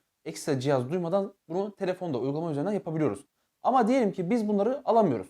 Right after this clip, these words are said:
Biliyorsunuz ki hepsinin fiyatları çok uçuk seviyede. Özellikle de akıllı özelliği eklendiği zaman. İşte burada arkadaşlar bu akıllı kumanda devreye giriyor.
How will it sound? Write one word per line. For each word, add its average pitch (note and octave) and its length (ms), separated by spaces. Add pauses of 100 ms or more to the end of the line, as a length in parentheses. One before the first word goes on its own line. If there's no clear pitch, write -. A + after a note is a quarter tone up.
(140)
Biliyorsunuz C#3 340
ki B2 80
hepsinin C3 300
fiyatları D3 420
çok G#3 200
uçuk D3 220
seviyede. A2 280
Özellikle D3 320
de D#3+ 60
akıllı D3 360
özelliği C#3 340
eklendiği A#2 420
zaman. F#2 260
İşte B3 280
burada C#4 200
arkadaşlar A3 500
bu B3+ 180
akıllı B3 380
kumanda G#3+ 400
devreye A#2+ 300
giriyor. G2+ 240